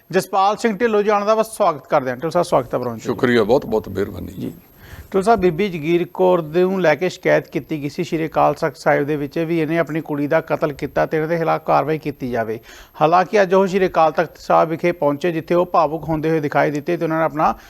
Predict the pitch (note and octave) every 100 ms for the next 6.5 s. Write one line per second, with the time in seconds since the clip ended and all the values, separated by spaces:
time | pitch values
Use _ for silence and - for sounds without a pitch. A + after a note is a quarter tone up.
0 | - - A#3 - A#3 G3 E3 C3+ B2 B2
1 | G2 D#2+ _ _ _ _ _ _ _ _
2 | _ _ _ _ _ _ - B2+ - C#3
3 | C3 C#3 - C#3 C#3+ - - A#2+ - -
4 | A2+ - B2+ A2+ A2 A2 B2 C3 C3+ -
5 | A#2+ C3 B2+ E2 A#2 - D#3 - B2 F2+
6 | G#2 G2 A#2+ G#2